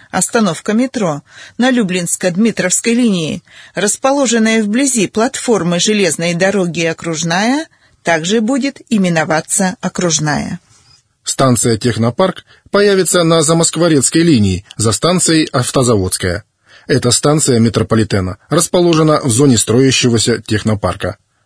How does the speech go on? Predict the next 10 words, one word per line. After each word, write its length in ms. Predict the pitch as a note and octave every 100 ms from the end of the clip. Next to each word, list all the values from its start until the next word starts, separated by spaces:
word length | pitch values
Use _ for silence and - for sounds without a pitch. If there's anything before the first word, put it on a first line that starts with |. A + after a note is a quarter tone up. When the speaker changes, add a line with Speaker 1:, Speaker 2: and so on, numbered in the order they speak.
| -
Speaker 2:
В 120 | -
соответствии 720 | A#2+ G#2 A#2 A2 - G#2 G#2
с 100 | -
решением 540 | B2 A#2 C3 A2 G2+
столичных 560 | - A#2 G#2+ - G2+ -
властей, 420 | G2+ - F#3 F#3 - - -
государственному 840 | B2 C3+ C#3 B2+ A2 A2 A2 G#2+ G2+
предприятию 760 | A#2 A#2+ A#2+ C#3 E3+ A2 G2+
"Московский 560 | A#2 A#2+ - A#2+ - A2
метрополитен" 680 | A2 - G2+ B2+ C#3 G#2+ F#2